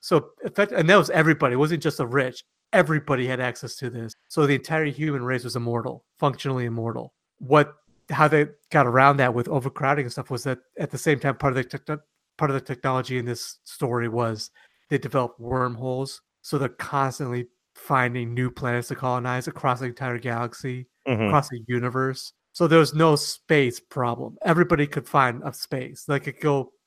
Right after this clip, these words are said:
Speaker 1: anywhere they wanted to live. So it was like a golden age for humanity.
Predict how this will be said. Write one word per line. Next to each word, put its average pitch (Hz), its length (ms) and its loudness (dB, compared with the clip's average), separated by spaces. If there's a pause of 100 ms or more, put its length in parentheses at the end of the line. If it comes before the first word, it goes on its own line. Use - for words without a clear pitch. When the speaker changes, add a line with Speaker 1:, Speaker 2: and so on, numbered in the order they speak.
Speaker 1:
anywhere 139 300 2
they 127 80 -2
wanted 120 220 -2
to 120 100 -8
live. 113 300 -4 (300)
So - 140 4
it 156 60 12
was 156 100 6
like 208 140 6
a 160 40 2
golden 139 380 2
age 127 160 0
for - 100 -12
humanity. 117 680 -8